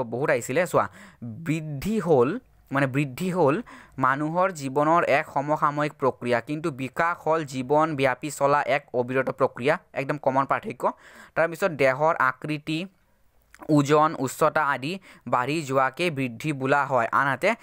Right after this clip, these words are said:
সেই আকৃতি, ওজন, মানে, উচ্চতা, মানে, হাইট আদিয়ে সৃষ্টি কৰা কৰ্মদক্ষতাক বিকাশ বোলা হয়। দৈহিক বিকাশৰ ফলত,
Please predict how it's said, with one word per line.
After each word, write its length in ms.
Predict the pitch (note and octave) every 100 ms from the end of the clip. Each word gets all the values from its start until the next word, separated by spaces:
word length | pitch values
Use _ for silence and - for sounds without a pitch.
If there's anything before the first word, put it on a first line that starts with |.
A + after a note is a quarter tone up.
| - -
সেই 120 | F3
আকৃতি, 580 | C3+ C#3 - D#3 D3 F3 C3+
ওজন, 440 | C3 B2+ D3+ D#3+ - - C3
মানে, 200 | C3 C#3
উচ্চতা, 520 | C3+ - D#3 D3 D3+
মানে, 120 | D3+
হাইট 320 | B2+ B2 D#3+ - - -
আদিয়ে 340 | B2 B2+ E3
সৃষ্টি 460 | D#3+ D3 - E3 E3
কৰা 200 | E3 C3
কৰ্মদক্ষতাক 880 | C#3+ C3+ D3 D#3 D3+ - D#3 E3
বিকাশ 400 | C3+ C3 D3 D3+ D3+ -
বোলা 320 | B2 C3 C3+
হয়। 320 | A#2+ B2+ A2 - - - -
দৈহিক 500 | C3+ C#3+ C3+ F3 D#3
বিকাশৰ 680 | D3+ - D3+ - D#3+ E3 D#3+ -
ফলত, 380 | B2+ C3 F3+